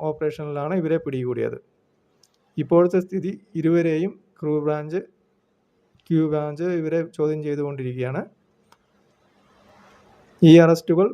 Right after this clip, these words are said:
പഴയ ഭീകര ശൃംഖലകൾ പുറത്തു കൊണ്ടുവരുവാൻ സാധ്യതയുള്ളതിനാൽ പോലീസ് ഉദ്യോഗസ്ഥർ വ്യക്തമ-, വ്യക്തമാക്കിയിട്ടുണ്ട്. ഇത് തമിഴ്നാട് പോലീസിൻ്റെ വലിയ വിജയമായിട്ട് കണക്കാക്കുന്നു. അപ്പോൾ ഈ വീഡിയോ ഇവിടെ അവസാനിക്കുകയാണ്.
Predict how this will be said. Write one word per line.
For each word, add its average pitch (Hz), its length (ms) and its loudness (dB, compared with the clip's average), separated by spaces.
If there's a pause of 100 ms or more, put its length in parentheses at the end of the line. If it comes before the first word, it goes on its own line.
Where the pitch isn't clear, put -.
(140)
പഴയ 156 320 -2
ഭീകര 151 380 -4
ശൃംഖലകൾ 160 500 -4 (280)
പുറത്തു 156 340 -4
കൊണ്ടുവരുവാൻ 147 600 -2 (220)
സാധ്യതയുള്ളതിനാൽ 147 920 -6 (220)
പോലീസ് 151 340 -4
ഉദ്യോഗസ്ഥർ 139 480 -6
വ്യക്തമ-, 151 300 -10 (100)
വ്യക്തമാക്കിയിട്ടുണ്ട്. 135 800 -8 (1800)
ഇത് 170 180 6 (160)
തമിഴ്നാട് 156 440 0
പോലീസിൻ്റെ 151 480 -4 (300)
വലിയ 151 200 -2 (100)
വിജയമായിട്ട് 143 680 -4 (360)
കണക്കാക്കുന്നു. 139 560 -8 (880)
അപ്പോൾ 156 280 0 (220)
ഈ 160 180 -4
വീഡിയോ 151 300 0
ഇവിടെ 147 240 -4
അവസാനിക്കുകയാണ്. 156 640 -6